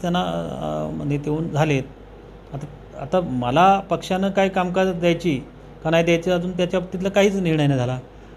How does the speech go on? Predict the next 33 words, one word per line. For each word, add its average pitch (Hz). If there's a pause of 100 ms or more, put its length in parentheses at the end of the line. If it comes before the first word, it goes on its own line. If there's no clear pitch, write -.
(240)
आणि 185
मग 214 (100)
ती 220
कदाचित 202 (600)
ती 208
आता 208
पोकळी 214
निर्माण 214
झालेली 185
ती 208
भरून 202
निघाली 202
असावी. 117 (580)
आणि 175
मग, 254
अ, 196
त्यांच्याशी 202
माझं 214 (480)
वैयक्तिक 175
पूर्वीपासूनचे 196
आमचे 180
चांगले 143
संबंध 117
आहेत. 131 (240)
ते 151
पक्षात 143
जेव्हा 131
नव्हते 120
तेव्हा 160
पण, 190 (600)
होते 147
तेव्हा 156
पण. 170